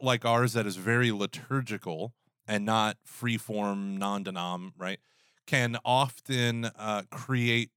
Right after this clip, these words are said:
unless the priest is very intentional about this, can often create halfway houses to faith. Like, it has all the trappings and the externals of faith, but without actually desiring a faith commitment from each individual person, right?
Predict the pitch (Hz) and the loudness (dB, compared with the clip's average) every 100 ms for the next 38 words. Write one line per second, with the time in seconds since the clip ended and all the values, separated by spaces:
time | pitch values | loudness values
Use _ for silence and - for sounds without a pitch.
0 | _ - 113 117 123 - 117 - - 156 | _ -2 0 2 0 2 -2 -2 -4 -4
1 | 139 - 120 117 92 87 95 123 147 143 | -4 -10 -4 -4 -4 -10 2 4 4 2
2 | 117 107 135 135 110 92 87 - 90 - | -2 -4 -8 -8 -8 -6 -6 -6 -12 -4
3 | 117 107 156 180 170 151 - 120 110 107 | -4 2 2 2 -4 -6 -4 -2 2 0
4 | - _ _ _ _ _ - 156 160 165 | -2 _ _ _ _ _ 2 2 4 2
5 | 165 139 156 165 156 160 - 160 151 170 | 2 4 4 4 0 -4 -2 0 2 2
6 | 208 - _ _ - 117 123 131 131 113 | 0 -8 _ _ -2 2 4 4 2 0
7 | - - 123 131 143 131 117 107 101 - | -4 0 2 2 -2 -4 -4 -4 -4 -6
8 | - 117 123 131 117 120 123 110 101 101 | -4 -2 0 -2 -2 0 0 -2 -4 -2
9 | 110 - 117 117 - 120 101 101 101 104 | -4 0 2 2 0 -4 -2 -2 0 0
10 | 104 104 101 98 - _ _ - 104 - | 0 -4 -6 -10 -18 _ _ -6 -4 0
11 | 123 - 110 110 113 104 110 98 110 107 | 0 -2 -4 -4 -4 -4 -4 -4 -6 -8
12 | - 107 101 101 101 87 - 104 107 143 | -8 -6 -4 -4 -6 -8 -8 -10 -8 -8
13 | 196 - _ _ - 113 | -10 -14 _ _ 0 0